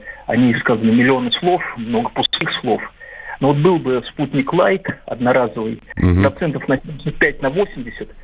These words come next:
Speaker 1: повысилось бы число вакцинированных. И щас никаких бы вот этих ростов, не было этой заразы. Я думаю, процентов семьдесят пять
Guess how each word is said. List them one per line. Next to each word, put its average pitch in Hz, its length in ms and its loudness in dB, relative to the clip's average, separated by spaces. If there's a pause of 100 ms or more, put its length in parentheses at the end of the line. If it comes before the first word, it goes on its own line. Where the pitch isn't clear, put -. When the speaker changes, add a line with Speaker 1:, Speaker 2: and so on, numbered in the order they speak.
(180)
Speaker 1:
повысилось 139 540 0
бы 127 100 0
число - 340 0
вакцинированных. 110 840 0 (460)
И 123 60 0
щас - 240 2
никаких 127 440 0
бы 123 100 0
вот 131 180 0
этих 123 240 -2
ростов, 147 480 0 (440)
не 143 200 4
было 131 180 0
этой 131 240 0
заразы. 127 540 2 (240)
Я - 80 2
думаю, 180 200 4
процентов 160 460 -2
семьдесят 143 340 -2
пять 196 360 0